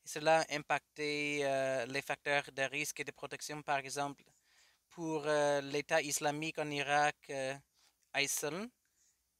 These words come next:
I S I L, il n'y a pas une cérémonie officielle de libération des enfants. Surtout, euh, c'était parce que le conflit, euh,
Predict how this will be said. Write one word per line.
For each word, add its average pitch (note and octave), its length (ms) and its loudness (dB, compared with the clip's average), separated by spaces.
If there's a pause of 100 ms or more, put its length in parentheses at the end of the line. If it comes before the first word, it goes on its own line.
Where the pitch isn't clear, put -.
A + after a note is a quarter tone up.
(200)
I C#3 200 -6
S - 260 -4
I C3+ 160 -4
L, C#3+ 280 -2
il C#3 140 -8
n'y D3+ 140 0
a C#3 260 2 (160)
pas D#3+ 160 8
une D3 480 0
cérémonie D3+ 580 0
officielle D#3+ 500 -2
de D3 60 -2
libération D3 580 0
des D3 200 -6
enfants. D3+ 300 -8 (760)
Surtout, - 380 -2 (520)
euh, C#3 360 6
c'était - 260 0
parce - 260 0
que - 100 -4
le D3 120 2
conflit, D#3 760 2
euh, C3 220 4